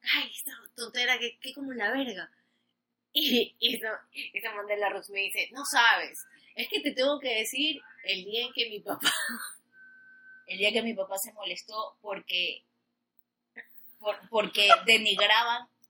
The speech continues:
Speaker 2: perdón, la palabra, que denigraban a la verga. Porque, eh, estábamos en una cosa en la casa, entonces,
Speaker 1: Y no puedo.
Speaker 2: entonces
Speaker 1: Sí.
Speaker 2: alguien dijo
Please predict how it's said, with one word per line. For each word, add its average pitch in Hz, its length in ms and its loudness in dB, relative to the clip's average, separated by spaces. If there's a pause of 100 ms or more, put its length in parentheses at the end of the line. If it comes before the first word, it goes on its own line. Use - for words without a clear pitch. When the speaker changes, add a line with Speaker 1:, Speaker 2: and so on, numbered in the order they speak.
(140)
Speaker 2:
perdón, 190 560 -2
la 175 140 -16
palabra, 185 400 -4 (100)
que 190 140 -8
denigraban 185 480 -10
a 170 40 -12
la 160 80 -12
verga. 151 240 -14 (720)
Porque, 214 680 0
eh, 202 240 -6
estábamos 220 540 0
en 233 180 -4
una 240 220 -8
cosa 254 380 -4
en - 240 -2
la 508 160 4
casa, 247 580 0 (320)
entonces, 226 480 -8 (100)
Speaker 1:
Y 226 100 0
no 208 180 -2
puedo. 156 300 -10
Speaker 2:
entonces 226 380 -8
Speaker 1:
Sí. - 100 -4
Speaker 2:
alguien 233 340 -4
dijo 240 480 -14